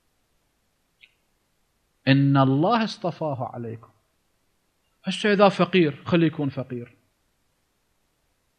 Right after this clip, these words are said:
المملكة، إدارة الدولة بحاجة إلى أمرين،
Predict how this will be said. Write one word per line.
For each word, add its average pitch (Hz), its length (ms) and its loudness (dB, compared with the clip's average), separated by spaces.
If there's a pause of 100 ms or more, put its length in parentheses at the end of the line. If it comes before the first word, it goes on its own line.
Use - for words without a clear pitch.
(2250)
المملكة، 135 1800 2 (300)
إدارة 151 640 4 (120)
الدولة 143 880 4 (840)
بحاجة 190 640 2
إلى 185 100 2
أمرين، 151 760 0